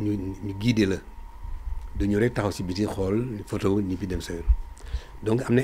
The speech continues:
impact évidemment touristique. Bu ngeen di xool photo yi wane Sénégal, bu si bari bu ngeen xoolee di ngeen gis monument bi. Ni ñu daan gisee Gorée, léegi noonu la ñuy gisee monument.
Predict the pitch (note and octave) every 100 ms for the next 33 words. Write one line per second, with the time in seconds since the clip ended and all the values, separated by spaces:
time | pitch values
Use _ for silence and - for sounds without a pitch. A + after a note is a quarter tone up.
0 | C#3 C#3 D3+ - - - - - - -
1 | - A2+ G2 F#2+ A2 A2 F2+ E2+ - -
2 | - - - - - - - - - A#2+
3 | A#2+ B2 A#2 A#2+ G#2+ A2+ G#2+ G#2 G2 F#2
4 | F#2 F2+ F2+ G#2+ D3+ - - - - -
5 | G2 G2 G#2 A#2 A#2 G2 G2+ F#2+ F#2 F#2
6 | G2+ F2 D#2+ D#2+ - - - - - -
7 | - - - - G#2 G#2 G2 - F2+ F2
8 | G2 D3+ D#3 - - - F#2 F#2+ G2 G#2
9 | G#2+ B2+ A#2 F#2+ E2+